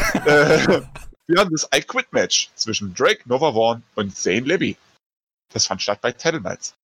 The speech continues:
Speaker 2: Wir
Speaker 1: Sick.
Speaker 2: haben Tag Team Titel War Games Match und genauso viele Wörter auch bei den Teilnehmern. Contrast Collision gegen Nemesis, gegen Unrivaled, gegen Big and Quick.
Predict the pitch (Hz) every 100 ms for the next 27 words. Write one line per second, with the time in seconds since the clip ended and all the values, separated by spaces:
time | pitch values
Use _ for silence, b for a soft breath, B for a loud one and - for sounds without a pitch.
0 | _ _ _ - 156 123 147 165 - _
1 | _ _ _ _ _ - 254 - 151 110
2 | - 139 131 127 180 180 107 90 85 -
3 | 104 - - - _ _ _ _ - 113
4 | 113 131 156 151 151 127 135 160 - 104
5 | 120 - _ _ _ 110 110 120 180 131
6 | 95 - _ 196 190 185 - 170 175 180
7 | 175 110 113 120 156 143 143 143 113 107
8 | 107 101 110 117 120 - - 92 104 92
9 | 92 113 185 185